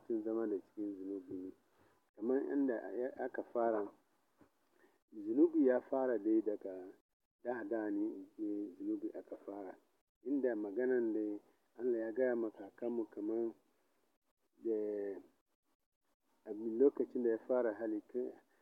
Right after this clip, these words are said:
halittan sama da duniya shi ne zunubi aka fara. Ya gaya ma kakanmu kaman, "Kai ne na yi ka, ka zo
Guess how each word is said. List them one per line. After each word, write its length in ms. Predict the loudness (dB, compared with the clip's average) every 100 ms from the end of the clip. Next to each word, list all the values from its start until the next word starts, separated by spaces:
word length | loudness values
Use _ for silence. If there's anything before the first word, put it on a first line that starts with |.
| _ -4
halittan 420 | -2 -2 -2 -4 -2
sama 340 | 0 0 0 0
da 140 | -2
duniya 480 | -2 0 2 2 0 -2
shi 80 |
ne 280 | 0 2 2 -2 -8 -4
zunubi 420 | 0 2 2 -2 -4
aka 180 | -8 -8
fara. 300 | -6 -4 0 2 2 0 -18 -8
Ya 100 | -6
gaya 200 | -2 -2
ma 140 | -2
kakanmu 500 | -4 -8 -8 -6 -6 -6
kaman, 360 | -6 -4 -2 -4 -8 -20 -20 -20 -20 -20 -20 -20 -20 -20 -20 _ 6
"Kai 160 | 8
ne 160 | 8 6
na 180 | 4 4
yi 120 | 4
ka, 200 | 4 2
ka 140 | 2 0
zo 200 | 0